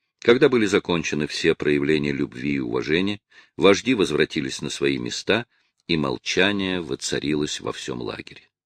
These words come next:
Между тем один из престарелых спутников Таминунда сказал что-то шепотом нескольким юношам. Они тотчас же встали, вышли из толпы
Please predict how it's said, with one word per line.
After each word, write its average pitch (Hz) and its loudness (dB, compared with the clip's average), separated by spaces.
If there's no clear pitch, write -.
Между 90 2
тем 107 2
один 101 2
из 98 -2
престарелых 92 2
спутников 87 -2
Таминунда 80 0
сказал 90 4
что-то - 0
шепотом 80 0
нескольким 76 -4
юношам. 85 -2
Они 92 4
тотчас 80 2
же 67 -6
встали, 82 0
вышли 85 0
из 65 -6
толпы 95 -2